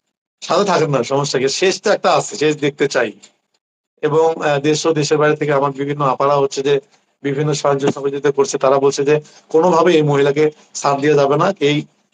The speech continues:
মানে সে একটা কত বড় মিথ্যাবাদী এবং প্রতারক, আপনারা কিন্তু জেনে গেলেন, একবার বিয়ে স্বীকার করছে, একবার স্বীকার করছে না, ঠিক আছে? এবং আমার কাছে মনে হয় যে আমার চেয়ে বিধ্বস্ত বেশি হবে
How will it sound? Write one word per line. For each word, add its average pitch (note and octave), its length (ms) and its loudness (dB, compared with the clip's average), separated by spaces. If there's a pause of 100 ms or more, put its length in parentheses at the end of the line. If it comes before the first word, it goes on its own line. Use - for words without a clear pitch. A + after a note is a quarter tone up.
(160)
মানে C#3 160 0
সে D#3 140 -2
একটা D#3+ 180 2
কত F3 180 2
বড় F#3 200 2
মিথ্যাবাদী E3 540 0
এবং D#3+ 280 4
প্রতারক, E3 360 2
আপনারা D3 280 0
কিন্তু D3+ 300 0 (280)
জেনে E3 240 2
গেলেন, D#3 200 2
একবার D3+ 220 0
বিয়ে D3+ 180 0
স্বীকার E3+ 300 -2
করছে, D#3+ 340 0 (340)
একবার D3 380 0
স্বীকার D3+ 360 -2
করছে D#3 320 -2
না, D3 180 -4 (380)
ঠিক F3+ 100 -2
আছে? F3+ 200 0
এবং D#3+ 280 2 (320)
আমার D3+ 180 0
কাছে E3 180 -2
মনে E3 160 0
হয় E3+ 140 0
যে F3 60 0
আমার D#3 200 0
চেয়ে D#3+ 200 -6
বিধ্বস্ত D#3 420 -4 (480)
বেশি D#3 240 0
হবে E3 340 2